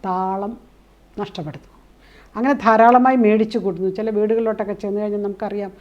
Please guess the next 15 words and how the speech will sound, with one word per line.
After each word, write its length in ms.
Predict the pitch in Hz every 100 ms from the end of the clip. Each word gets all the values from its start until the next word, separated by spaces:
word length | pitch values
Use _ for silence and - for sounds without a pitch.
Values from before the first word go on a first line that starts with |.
| - _ _
ആവശ്യത്തിലധികം 760 | 208 233 240 277 254 254 262 254
ഉപകരണങ്ങൾ 540 | 226 208 214 208 196
അവരുടെ 200 | 190 185
അടുക്കളയിൽ, 540 | 165 170 - 190 160 - - -
ആവശ്യത്തിലധികം 580 | 233 226 247 220 220
ഡ്രസ്സ്, 520 | 175 185 185 - 202 180 - - -
ആവശ്യത്തിലധികം 500 | 180 - 220 220 214
ചെരുപ്പുകൾ. 640 | 208 156 170 - 190 160 - - _ - - _ _
ഇതിനെയാണ് 420 | 254 277 294 247 226
നമ്മൾ 340 | 214 208 208 - - _ -
ബാൻഡ് 420 | 208 180 190 208
വാഗൺ 380 | 208 202 196 196
എഫക്റ്റ് 380 | 175 - 185 190
എന്നൊക്കെ 240 | 180 185
പറയുന്നത്. 420 | 185 165 156 160